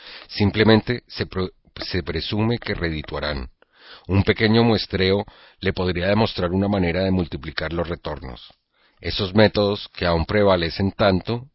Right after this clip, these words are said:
no están muy lejos de su final. Los publicistas, publicistas que los practican no ven más allá de sus ojos. Pronto llegará el tiempo en que los hombres que gastan dinero sabrán con exactitud qué es lo que conseguirán a cambio.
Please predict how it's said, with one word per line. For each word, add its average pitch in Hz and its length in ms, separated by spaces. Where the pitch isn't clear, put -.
no 90 160
están 98 260
muy 98 180
lejos 95 280
de 98 80
su 73 140
final. 76 440
Los 90 180
publicistas, 87 640
publicistas 95 640
que - 100
los 104 160
practican 113 600
no 95 160
ven 123 260
más 90 280
allá 95 220
de 92 80
sus - 220
ojos. - 360
Pronto 101 300
llegará 107 300
el 92 120
tiempo 107 560
en 92 140
que 92 100
los 85 180
hombres 90 260
que 87 100
gastan 90 340
dinero 90 340
sabrán 82 320
con 90 140
exactitud 98 640
qué 92 160
es 82 100
lo 90 80
que 98 120
conseguirán 78 600
a 80 60
cambio. 76 440